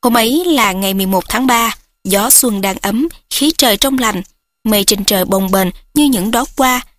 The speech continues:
là một ngày cát lợi. Y dậy sớm, thấy trước cổng khách điếm đã có hai đám cưới đi ngang. Sự tình hôm nay đã tới nước này, La Tiểu Hổ là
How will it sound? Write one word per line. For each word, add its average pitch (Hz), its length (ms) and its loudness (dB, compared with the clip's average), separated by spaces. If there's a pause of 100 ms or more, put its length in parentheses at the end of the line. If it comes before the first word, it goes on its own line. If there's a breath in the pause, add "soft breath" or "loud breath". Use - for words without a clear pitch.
(160)
là 202 160 0
một 180 180 -6
ngày 170 280 -2 (100)
cát 294 240 -4
lợi. 160 260 2 (1080)
Y 226 140 0
dậy 190 180 2
sớm, 226 420 0 (180)
thấy 226 220 0
trước - 240 0
cổng 175 240 0
khách - 160 -2
điếm 233 340 0
đã 196 120 2
có 247 180 -4
hai 233 200 0
đám 208 220 -2
cưới 254 400 0
đi 233 120 0
ngang. 208 300 -2 (600)
Sự - 200 2
tình 196 180 2
hôm 214 220 -2
nay 208 200 0
đã 165 140 -4
tới 214 180 -2
nước 294 200 0
này, 196 260 2 (300)
La 262 140 2
Tiểu 220 160 0
Hổ 196 200 2
là 226 160 0